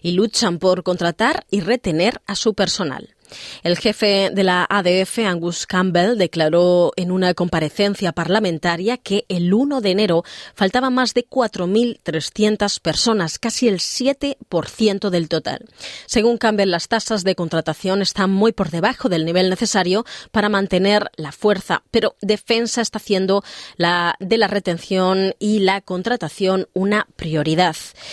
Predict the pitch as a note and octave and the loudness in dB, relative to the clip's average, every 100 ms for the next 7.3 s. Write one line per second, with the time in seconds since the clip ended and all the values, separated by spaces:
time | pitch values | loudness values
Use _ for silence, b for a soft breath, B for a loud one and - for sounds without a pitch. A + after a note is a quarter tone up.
0 | B B B F#3 F3+ F#3+ F#3+ G3 F#3+ F#3+ | B B B 0 2 0 0 0 -2 0
1 | E3+ F3+ F#3 F3 F3+ F3+ - G#3+ - - | 2 2 0 0 0 -2 0 -2 -2 -8
2 | E3 F#3+ E3 A3 E3 - G3 F3+ E3+ F#3 | -4 -4 -2 -2 -2 0 0 0 0 0
3 | F#3+ E3 E3 D3+ - D#3 D3 E3 E3 D#3+ | 0 -2 0 -2 -2 -4 -2 -2 -2 -2
4 | D#3+ F3+ F3 E3 F#3+ - F3 F#3 F3 D#3+ | -2 0 -2 -2 -2 -2 -2 0 0 -2
5 | - - A3 - - - G3+ G3 F#3 F3 | -2 0 -2 -2 -10 0 2 2 0 -2
6 | A3+ - E3+ C4+ C4 C4+ G3+ G3 E3+ - | -4 -6 -2 -2 -2 -4 -2 -4 -4 -2
7 | F3 F3 F3+ | 0 2 0